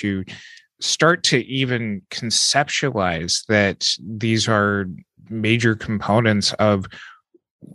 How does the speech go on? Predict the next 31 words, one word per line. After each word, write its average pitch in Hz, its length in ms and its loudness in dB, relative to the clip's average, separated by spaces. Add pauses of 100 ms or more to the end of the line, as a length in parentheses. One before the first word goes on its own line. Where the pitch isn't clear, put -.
(340)
what's 107 200 0
a 101 40 -4
difference 120 460 2
between 101 380 -4
licenses, 110 840 0
but 98 240 -4 (100)
even 135 300 0
what 110 220 0
we 107 100 -4
should 123 340 -2
be 117 120 -2
doing 110 480 0
as 98 100 -4
far 107 240 0
as 98 220 -2 (480)
talking 160 320 0
about 117 240 2
this 113 320 0
particular 110 720 -2
aspect 107 760 -2
of 104 380 -4 (480)
the 131 140 -2
majority 147 720 2
of 127 100 -4
somebody's 135 560 -4
waking 143 400 0
hours 120 400 -2
five 110 240 -4
days 95 220 -10
a 95 40 -14
week. 82 300 -18